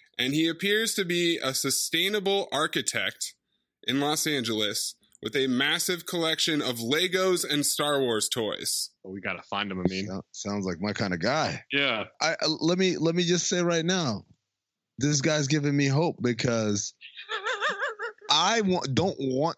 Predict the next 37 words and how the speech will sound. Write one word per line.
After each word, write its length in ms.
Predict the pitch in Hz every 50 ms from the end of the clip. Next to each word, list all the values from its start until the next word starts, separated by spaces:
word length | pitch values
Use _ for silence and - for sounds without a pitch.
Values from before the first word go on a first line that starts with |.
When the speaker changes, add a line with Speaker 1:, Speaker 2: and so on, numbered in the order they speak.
| _ _
Speaker 3:
to 140 | - - -
be 380 | 117 113 127 131 127 127 127 - -
a 120 | - 101 104
Hollywood 540 | 101 110 123 120 123 123 113 110 113 104 90
writer 580 | 90 95 98 101 98 98 98 98 98 98 95
or 20 | 92
a 60 | 87
script 300 | - - - 104 - -
writer, 120 | 95 95 95
or 40 |
whatever, 180 | 92 92 92 85
but 300 | 85 92 113 135 - -
I 80 | - 139
would 200 | 139 135 123 104
love 460 | 127 131 143 147 160 - 110 123 - - - _ _ _ _ _ _ _ _ _ -
to 140 | - 151 139
write 260 | 131 139 139 143 135
stories 560 | - - - 151 143 147 143 139 135 123 110
that 120 | 123 120
get 120 | 110 123 117
adapted 440 | 113 104 131 123 123 131 123 139 135
in 60 | 123
the 40 | 123
movie. 220 | 123 127 123 120
Someone 320 | 110 - - 135 127 120 123
else 220 | 123 131 131 -
takes, 340 | - - 127 127 - - - - - 113
does 200 | 110 123 123 107
the 100 | 95 110
hard 240 | 92 117 127 127 113
work 280 | 113 117 120 120 120 113
of 60 | 110
actually 280 | 104 107 - - 104 -
filling 300 | - - 117 117 113 113
in 100 | 113 117
the 80 | 113 104
blanks 480 | 95 107 113 120 131 147 156 - -